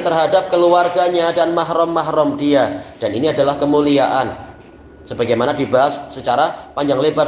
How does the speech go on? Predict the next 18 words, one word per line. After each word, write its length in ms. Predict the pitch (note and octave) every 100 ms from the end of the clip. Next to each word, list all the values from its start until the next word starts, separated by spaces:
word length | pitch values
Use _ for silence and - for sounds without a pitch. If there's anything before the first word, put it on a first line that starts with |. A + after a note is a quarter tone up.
| D3+
dan 160 | C3+
bagus 320 | E3 D#3+ D3
oleh 240 | F3+ C#3 C#3
Imam 240 | D3 D#3+
Ibnul 400 | C3 D#3 E3 E3
Qayyim 320 | - D3+ C#3+
rahimahullahu 720 | C#3 C#3 D3+ C#3+ C#3+ C#3 C#3 C#3+
ta'ala 640 | B2 C#3+ C3+ C#3+ - - - -
di 160 | A#2+
dalam 400 | A#2+ A#2+ D3+ - - - C3
kitab 240 | B2+ D3+
Al-Fawaid 960 | C#3 C3+ C#3 C#3 C#3+ C3 C3 - - A#2+
dan 80 |
juga 240 | A#2 A#2+ B2+
di 80 | B2+
dalam 320 | C3 C3 C3
kitab 240 | C#3+ C3+
beliau 480 | C#3 C3 C#3 E3+ -